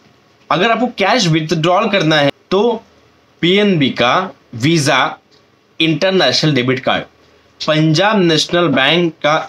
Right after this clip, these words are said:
international debit card लाना है Visa, ठीक है। वो card आप लाओगे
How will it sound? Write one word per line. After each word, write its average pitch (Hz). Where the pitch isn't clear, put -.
international 160
debit 135
card 143
लाना 110
है 170
Visa, 147
ठीक 226
है। -
वो 202
card 208
आप 165
लाओगे 127